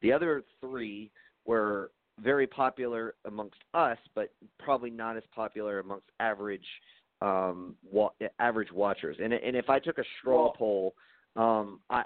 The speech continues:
Speaker 1: I think I could, e-, even amongst our, our, our crowd of, uh, you know, the Geek Vibes Nation community, I think you would have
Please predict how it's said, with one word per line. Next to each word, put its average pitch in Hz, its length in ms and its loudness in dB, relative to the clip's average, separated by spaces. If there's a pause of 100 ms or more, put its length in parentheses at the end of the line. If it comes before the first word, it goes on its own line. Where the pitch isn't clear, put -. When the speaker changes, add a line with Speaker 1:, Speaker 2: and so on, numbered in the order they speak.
Speaker 1:
I 120 120 0
think 135 260 -6
I 120 120 0
could, 117 240 -4 (760)
e-, 120 240 -20
even 175 240 0
amongst 151 400 0
our, 127 320 2
our, 120 260 -6 (120)
our 107 240 -4 (200)
crowd 110 400 0
of, 104 120 -6 (140)
uh, 95 360 -4
you 123 140 -12
know, 98 100 -8
the 104 120 -16
Geek 127 260 -8
Vibes 104 320 2
Nation 104 300 -2
community, 101 640 -2 (340)
I 113 80 4
think 135 280 0
you 139 120 -2
would 123 160 2 (200)
have 117 260 -2